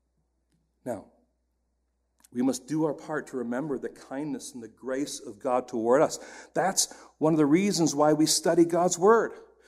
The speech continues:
That's why one, one of the reasons why we celebrate the Lord's Supper.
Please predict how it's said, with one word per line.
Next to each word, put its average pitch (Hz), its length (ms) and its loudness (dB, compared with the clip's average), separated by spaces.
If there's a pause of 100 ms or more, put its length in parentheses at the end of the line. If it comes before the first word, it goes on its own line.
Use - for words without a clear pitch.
(140)
That's 180 220 0
why 190 160 4
one, 190 260 2
one 180 140 2
of 165 60 -2
the 170 80 0
reasons 190 340 -4
why 175 160 0
we 165 160 0 (140)
celebrate 185 520 0
the 190 100 -2
Lord's 196 300 4
Supper. 220 480 2